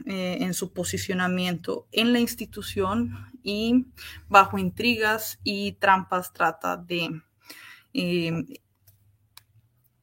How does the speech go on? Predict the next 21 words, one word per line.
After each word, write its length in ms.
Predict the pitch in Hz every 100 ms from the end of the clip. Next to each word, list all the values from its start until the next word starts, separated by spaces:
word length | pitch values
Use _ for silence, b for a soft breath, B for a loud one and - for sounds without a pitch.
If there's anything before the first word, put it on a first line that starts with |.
| _ _ _ -
convertirse 920 | 226 226 214 262 226 180 214 214 208 -
en 220 | 208 190
el, 200 | 180 185 165 B B -
eh, 340 | 190 175 175 170
ministro, 800 | 208 233 247 - - - 214
lo 180 | 254 214
cual 220 | - 175
le 80 | 180
sale 260 | - 190 -
bastante 600 | - - - 240 254 240
mal 340 | 196 180 190
porque 320 | - - -
el 80 | 196
ministro 720 | 185 185 196 226 269 - 269
en 60 | 247
ese 160 | 247
momento 440 | 254 233 220 208 214
es 120 | -
Joachim 340 | 214 202 - 202 -
von 160 | 196 190
Ribbentrop 600 | 233 180 170 - 196